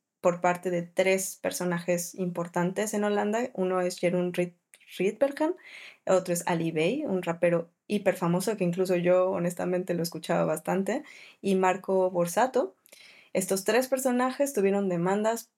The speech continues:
justamente por este tipo de acoso sexual, agresión sexual hacia las personas que, a participantes mujeres que,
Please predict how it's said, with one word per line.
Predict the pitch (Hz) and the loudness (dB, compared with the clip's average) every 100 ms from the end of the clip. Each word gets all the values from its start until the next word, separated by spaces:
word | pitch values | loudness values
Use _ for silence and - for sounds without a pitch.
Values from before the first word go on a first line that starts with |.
| _ | _
justamente | _ - 233 247 190 196 202 190 | _ -4 -2 0 0 0 0 0
por | 175 | 0
este | 180 190 | 0 -2
tipo | 190 190 185 180 | -4 -2 0 2
de | 185 180 190 - | 4 2 0 -6
acoso | 175 202 202 190 | -8 -4 -4 -4
sexual, | 180 - 185 180 180 - | -6 -2 0 0 -2 -4
agresión | 185 185 180 190 | -2 -2 0 -2
sexual | 185 180 190 180 180 - | -2 -4 -2 0 -2 -6
hacia | 185 - - 175 170 | -8 -8 -2 -2 0
las | 170 175 | -4 -6
personas | 175 190 185 185 | -6 -2 0 -2
que, | - 180 165 - - | -2 -2 -2 -6 -6
a | 175 - - - | -4 -4 -4 -6
participantes | 170 180 175 185 190 175 - | -6 -6 -2 0 0 -2 -2
mujeres | 180 175 190 175 - | -4 0 0 0 -2
que, | 170 165 | -2 -2